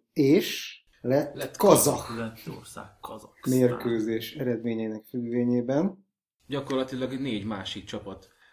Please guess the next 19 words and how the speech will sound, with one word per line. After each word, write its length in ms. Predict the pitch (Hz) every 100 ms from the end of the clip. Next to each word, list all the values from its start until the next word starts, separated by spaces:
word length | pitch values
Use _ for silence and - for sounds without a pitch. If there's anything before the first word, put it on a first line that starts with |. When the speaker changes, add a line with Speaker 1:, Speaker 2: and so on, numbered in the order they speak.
| _
Speaker 2:
ö, 300 | 98 98 101 98
között 500 | 120 104 98 - - _ _
játszandó 540 | - 120 104 - 113 120
mérkőzésen 640 | 127 101 104 101 98 101
fog 220 | 101 95
eldőlni. 720 | 113 139 147 151 151 156 - _
Ki 140 | 139
gondolta 480 | 110 107 113 107 107
volna, 340 | 120 127 131
hogy 280 | 123 117 113
mi 120 | 117
magyarok 460 | 98 98 113 117 -
majd, 360 | 113 107 101
ö, 260 | 107 104 104 104 - _ _ _ _
két 320 | - 85 87 - - _
idegen 360 | 107 92 85 87
csapatnak 480 | 98 90 85 98
fogunk 360 | 95 95 95 92
szorítani? 840 | - - 80 78 90 98 135 -